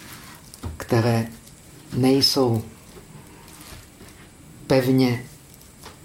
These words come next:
osnovovány v mentálním vědomí, jsou všechny objekty, eh, roztěkané mysli.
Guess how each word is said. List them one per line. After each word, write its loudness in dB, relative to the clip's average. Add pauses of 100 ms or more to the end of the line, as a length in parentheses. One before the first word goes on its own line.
(280)
osnovovány 2 (240)
v -4
mentálním 2
vědomí, 0 (1600)
jsou 0 (160)
všechny -2 (340)
objekty, 2 (2000)
eh, 0 (240)
roztěkané 2
mysli. -2